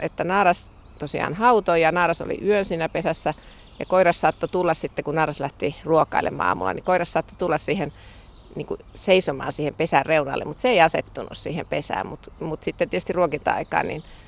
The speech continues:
ne molemmat ruokki poikasia kyllä, mutta se ei, niin kuin, se oli vartiossa siinä, mut se ei mennyt siihen munien päälle.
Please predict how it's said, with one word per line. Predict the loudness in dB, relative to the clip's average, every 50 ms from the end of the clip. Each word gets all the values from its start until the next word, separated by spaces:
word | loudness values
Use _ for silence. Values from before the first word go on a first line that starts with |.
| -20 -20 -20 -14 -10
ne | -8 -6 -6 -4
molemmat | -4 -2 -2 -2 -2 -4 -6 -4
ruokki | -2 -2 -2 -2 -4 -8 -14 -12
poikasia | -10 -8 -10 -8 -8 -10 -10 -8 -10 -10
kyllä, | -8 -8 -8 -8 -8 -8 -10
mutta | -10 -12 -14 -14 -10
se | -8 -4 -4
ei, | -4 -4
niin | -4 -4
kuin, | -4 -6 -6 -8 -14 -18 -20 -14
se | -6 -2 0 4
oli | 4 6 8
vartiossa | 8 8 8 6 2 0 0 0 -4 -6
siinä, | -4 -2 -2 -2 -2 -4
mut | -6 -8 -6
se | -2 -2
ei | 0 0
mennyt | 0 -2 -4 -6
siihen | -8 -6 -6 -4 -4
munien | -4 -4 -4 -4 -6 -6 -4
päälle. | -2 -2 -2 -2 -6 -10